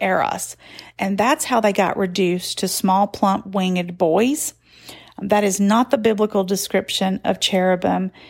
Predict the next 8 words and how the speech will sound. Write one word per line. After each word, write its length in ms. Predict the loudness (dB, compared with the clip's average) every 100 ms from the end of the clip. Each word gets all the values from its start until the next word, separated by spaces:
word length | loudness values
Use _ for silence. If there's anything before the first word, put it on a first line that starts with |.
| -20 -16 -6
and, 420 | -4 -2 -4 -4
um, 420 | -4 -4 -6 -8 -6
cherubim 480 | 0 2 2 0
and 100 | 0
seraphim 480 | 0 0 0 0 -2
as 140 | -2 -4
angels 480 | -2 0 2 0 -2
are 460 | -4 -2 0 -2